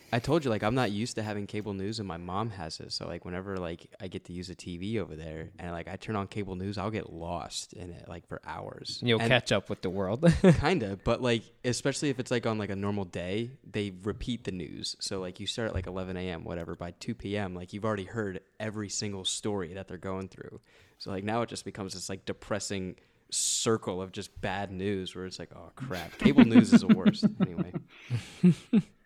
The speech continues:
Speaker 1: There's a card, there's a, there's a card stuck into this, I don't know, bulletin board or whatever next to the T V that she's reaching at. Do you see that?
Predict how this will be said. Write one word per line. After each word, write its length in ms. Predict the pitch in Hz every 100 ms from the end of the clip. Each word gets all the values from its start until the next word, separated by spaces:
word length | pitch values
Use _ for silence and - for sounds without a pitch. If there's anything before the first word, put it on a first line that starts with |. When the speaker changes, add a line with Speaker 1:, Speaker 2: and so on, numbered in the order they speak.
| -
Speaker 1:
There's 220 | 139 180
a 80 | 170
card, 460 | - 139 170 151 104
there's 240 | 127 117
a, 260 | 107 87 -
there's 220 | 117 127
a 100 | 104
card 300 | 95 123 147
stuck 340 | - - 107 -
into 200 | 98 92
this, 240 | 95 92 -
I 40 |
don't 100 | 117
know, 120 | 110 95
bulletin 420 | 98 113 127 117
board 180 | 101 98
or 60 |
whatever 240 | 95 98 98
next 260 | 98 113 -
to 60 |
the 80 | 101
T 220 | - 110
V 120 | 107 123
that 140 | 98
she's 440 | - - - 104 95
reaching 300 | 117 - 95
at. 100 | 92
Do 60 | 117
you 40 |
see 200 | 117 127
that? 200 | 139 139